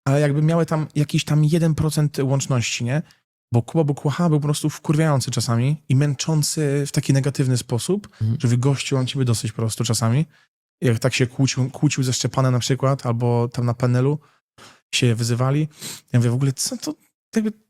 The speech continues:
Speaker 1: nie rozumiem tego, nie? A Kuba Paniczko, to jest, to jest po prostu boss. Jakby to, ja kocham go, kocham go, kocham go całym sercem, ale on jest, jakby ma takie, ma takie zachowanie, że ja go kocham, jak z nim spędzam po prostu, wiesz, y, dwa dni,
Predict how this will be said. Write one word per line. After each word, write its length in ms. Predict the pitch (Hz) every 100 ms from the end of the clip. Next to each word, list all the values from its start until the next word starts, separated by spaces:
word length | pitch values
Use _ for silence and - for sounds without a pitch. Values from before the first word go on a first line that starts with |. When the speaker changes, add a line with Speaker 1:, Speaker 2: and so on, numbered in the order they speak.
| -
Speaker 1:
nie 100 | 202
rozumiem 320 | 196 165 127
tego, 180 | 120 117
nie? 160 | 120 170 - _ -
A 60 | -
Kuba 180 | 143
Paniczko, 500 | 131 123 113 - 160 196 _ _ _ _
to 60 | -
jest, 320 | - - 147 _
to 100 | -
jest 200 | 151 -
po 120 | -
prostu 320 | 135 165 - 143
boss. 380 | 123 113 - -
Jakby 240 | 131 120
to, 140 | 131 175 -
ja 80 | -
kocham 300 | - 180 170
go, 100 | 151 160 - -
kocham 300 | 185 196 196
go, 120 | 190 185 -
kocham 220 | 180 196
go 100 | 170
całym 200 | - 170
sercem, 440 | - 135 - 180 208 - - _ -
ale 180 | 135 151
on 120 | 151
jest, 220 | 156 -
jakby 160 | 147 147
ma 100 | 160
takie, 340 | - - 196 - - _ _
ma 80 | 139
takie 280 | 139 196 185
zachowanie, 560 | 170 151 156 147 165 208 _ - - -
że 240 | 147 160 - _ _ _ _ _ _ -
ja 100 | 131
go 140 | 151
kocham, 380 | - 185 190 170
jak 160 | 160
z 40 | 151
nim 100 | 156
spędzam 400 | - 170 160 151
po 100 | 151
prostu, 280 | 151 - 143
wiesz, 300 | 135 123 -
y, 200 | 131 131
dwa 240 | 123 139
dni, 400 | 151 156 170 220